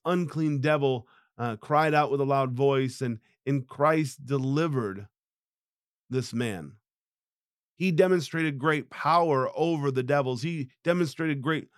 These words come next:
power over, uh, sickness now, as we see in verse number thirty-eight through forty-two. One thing that we see here is that it says he arose out of the synagogue.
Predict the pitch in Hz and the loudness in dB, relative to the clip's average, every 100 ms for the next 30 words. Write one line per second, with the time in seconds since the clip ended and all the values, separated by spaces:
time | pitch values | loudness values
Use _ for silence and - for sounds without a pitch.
0 | _ _ 151 175 175 147 139 156 165 143 | _ _ 2 4 4 2 0 0 0 0
1 | 135 - _ _ - 127 113 107 - 185 | -2 -4 _ _ -4 -2 -2 -4 -2 -2
2 | 185 135 113 127 127 127 127 123 135 - | 0 -4 -4 -4 -2 0 -2 -2 -4 -2
3 | 143 139 131 131 143 - 135 131 139 143 | 0 0 2 0 0 -2 -4 -2 0 0
4 | 139 139 135 107 - 131 117 131 131 117 | 0 0 0 -4 -8 -8 -4 -2 -2 -4
5 | - 127 101 - _ _ _ _ _ _ | -4 -4 -6 -10 _ _ _ _ _ _
6 | _ _ _ _ 143 156 147 143 139 131 | _ _ _ _ 2 2 2 2 2 0
7 | 120 - 151 147 127 123 113 117 113 117 | -4 -4 -2 -2 -2 -2 -2 -4 -4 -4
8 | 123 - _ _ _ 117 - 151 127 139 | -4 -6 _ _ _ -12 -2 -2 0 2
9 | 135 147 151 143 113 - 151 147 139 123 | 2 2 2 0 -2 0 2 2 0 -4
10 | 117 143 127 107 92 | -4 -2 -2 -2 -6